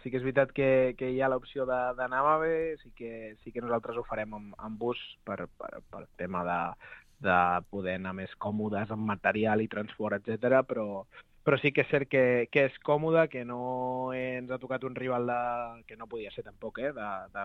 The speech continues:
gaire lluny, ni hem d'agafar avió, ni, ni, ni històries, eh, més, més complicades. Per tant, eh, bueno, ara ja, sabent, sabent que ja tenim el pla d'anada i que, i que, i quin serà el viatge i el pla de, de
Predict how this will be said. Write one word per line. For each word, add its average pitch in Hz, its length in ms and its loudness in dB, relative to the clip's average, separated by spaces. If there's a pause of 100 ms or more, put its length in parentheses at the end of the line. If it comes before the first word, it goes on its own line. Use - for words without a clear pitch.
gaire 104 260 -4
lluny, 131 320 2
ni 113 140 -2
hem 113 100 2
d'agafar 107 300 0
avió, 120 260 6
ni, 110 400 -2
ni, 110 200 -10 (200)
ni 107 320 -20
històries, 113 640 2
eh, 107 400 2
més, 104 220 -4 (180)
més 113 160 -6
complicades. 110 640 0
Per 110 160 -4
tant, 98 300 -2 (500)
eh, 107 1040 4
bueno, 117 320 0
ara 104 240 0
ja, 104 160 2 (640)
sabent, 135 400 4
sabent 147 240 2
que 151 80 2
ja 147 80 4
tenim 143 240 0
el 127 80 -8
pla 135 160 2
d'anada 131 480 0
i 120 160 -6
que, 123 160 -6 (560)
i 123 160 -20
que, 120 200 -10 (340)
i 113 100 -16
quin 131 160 -6
serà 123 220 2
el 123 100 -2
viatge 123 240 0
i 117 80 -2
el 110 80 -12
pla 120 160 -6
de, 117 560 -12 (500)
de 117 280 4